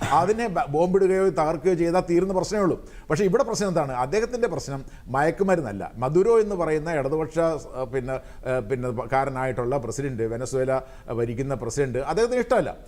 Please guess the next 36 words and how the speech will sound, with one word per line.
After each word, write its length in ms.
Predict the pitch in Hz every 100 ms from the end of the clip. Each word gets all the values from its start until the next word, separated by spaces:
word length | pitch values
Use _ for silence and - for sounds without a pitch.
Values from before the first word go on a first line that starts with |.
| - -
അപ്പോൾ 120 | 202
അദ്ദേഹത്തിന് 420 | 156 170 233 226
ഇഷ്ടമില്ലാത്തതുകൊണ്ട് 640 | 208 220 202 190 180 190
ഇദ്ദേഹത്തെ, 480 | 170 165 170 170 170
പിന്നെ, 340 | 165 156 156 147
ഞാൻ, 260 | 147 139
ഞാൻ 160 | 143 135
മാറ്റും 340 | 135 147 139
എന്ന് 140 | 135 135
പറഞ്ഞുകൊണ്ടാണ് 460 | 139 151 151 180
ഇത് 180 | 196 208
ഈ 180 | 202 196
ഓപ്പറേഷൻ 400 | 196 202 208 202
വന്നിരിക്കുന്നത്. 360 | 196 175 147 - - -
നമ്മളൊന്ന് 260 | 220 240
ആലോചിച്ച് 260 | 214 214 170
നോക്കൂ, 220 | 160 143 - -
ഒരു 260 | 185 233 185
രാജ്യത്തിൻ്റെ 580 | 160 170 175 190 190 180
പ്രസിഡന്റ്, 460 | 147 147 165 110
ആ, 280 | 110 147 156 131 117 117
അവിടുത്തെ 420 | 127 180 - 202
പ്രസിഡന്റ് 580 | 151 135 165 165 165 151
തെരഞ്ഞെടുപ്പോ 640 | 139 156 156 156 160 156 - -
അല്ലെങ്കിൽ 260 | 139 147 143
അവിടുത്തെ 200 | 147 143
രാഷ്ട്രീയമോ 680 | 127 143 151 156 147 147 147
അവിടുത്തെ 280 | 135 147
ആഭ്യന്തര 320 | 160 175 208 214
കാര്യമാണ്, 380 | 185 170 143
ഒരു 140 | 131 143
രാജ്യത്തിൻ്റെ 420 | 143 147 147 156
പരമാധികാര 460 | 143 143 156 151 135
പ്രശ്നമാണ്. 280 | 117 110 85 - - -
അദ്ദേഹം 300 | 160 226 247
പറയുകയാണ്, 380 | 214 208 185